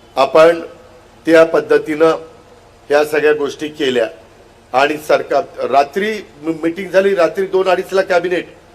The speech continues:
राष्ट्रपती राजवट उठवायची, कारण आपणच सांगितली होती आणा, उठवली. सकाळी आठला शपथ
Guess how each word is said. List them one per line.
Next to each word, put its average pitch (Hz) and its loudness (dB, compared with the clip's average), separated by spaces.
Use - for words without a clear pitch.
राष्ट्रपती 170 0
राजवट 175 0
उठवायची, 165 -2
कारण 160 4
आपणच 190 0
सांगितली 190 0
होती 175 -2
आणा, 139 2
उठवली. 170 0
सकाळी 170 4
आठला 175 4
शपथ 165 -2